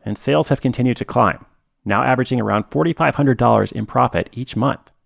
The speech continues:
Thanks to consistent marketing and use of the hashtag Kidpreneur, Gabby Bows has been featured in many publications and T V shows,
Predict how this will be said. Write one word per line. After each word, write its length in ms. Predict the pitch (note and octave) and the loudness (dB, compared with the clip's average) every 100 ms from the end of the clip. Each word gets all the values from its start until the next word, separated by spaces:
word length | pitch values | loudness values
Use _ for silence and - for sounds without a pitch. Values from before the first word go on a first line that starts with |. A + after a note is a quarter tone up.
| _ _ _ _ _ - | _ _ _ _ _ -6
Thanks 200 | G2+ - | -6 -4
to 80 | A2+ | -2
consistent 460 | G#2 - D3 D3+ | -2 0 0 0
marketing 440 | B2 B2+ C#3 D3 C#3+ | 0 0 0 0 0
and 160 | G#2 | -2
use 160 | B2+ C3 | -4 -4
of 80 | - | -4
the 60 | |
hashtag 680 | G#2 B2 G#2+ - A#2+ A#2 - | -2 -2 -4 -4 -2 -2 -4
Kidpreneur, 680 | - D#3 - G#2+ C#3 F#2 A2 - _ _ - | 0 0 0 0 4 2 0 -8 _ _ -8
Gabby 260 | C3 C#3+ | -2 0
Bows 280 | C3 C3 B2+ | 2 2 0
has 100 | A#2+ | -4
been 120 | A#2 | -8
featured 320 | - B2+ - | -6 -6 -4
in 120 | G#2 G#2+ | -2 -2
many 160 | D3+ | -2
publications 680 | - C#3 C#3 A2 - G#2+ G#2 | -4 -6 -4 -4 -4 -6 -8
and 240 | - A2+ B2+ | -10 -12 -8
T 160 | B2+ | -4
V 120 | B2 D3 | -2 -2
shows, 380 | - F#2+ F#2+ | 0 0 0